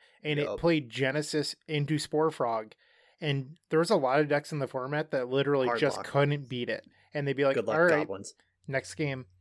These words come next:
Speaker 1: And their out to it was like, "I guess we're gonna board in, like, Graveyard Hate for Genesis."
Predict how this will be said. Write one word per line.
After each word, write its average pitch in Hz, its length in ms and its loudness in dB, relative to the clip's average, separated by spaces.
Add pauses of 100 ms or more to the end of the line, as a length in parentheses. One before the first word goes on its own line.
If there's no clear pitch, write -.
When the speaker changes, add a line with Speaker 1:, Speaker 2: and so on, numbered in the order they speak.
(260)
Speaker 1:
And 165 220 6
their 160 160 6
out 131 260 0
to 202 160 0
it 202 80 -2
was 165 140 -2
like, 151 260 0 (220)
"I 135 100 -2
guess 147 280 2
we're 160 100 0
gonna 156 180 2
board 143 320 2
in, 139 240 0
like, 135 260 -6
Graveyard 143 520 -2
Hate 139 200 -4
for 143 140 -8
Genesis." 123 800 -10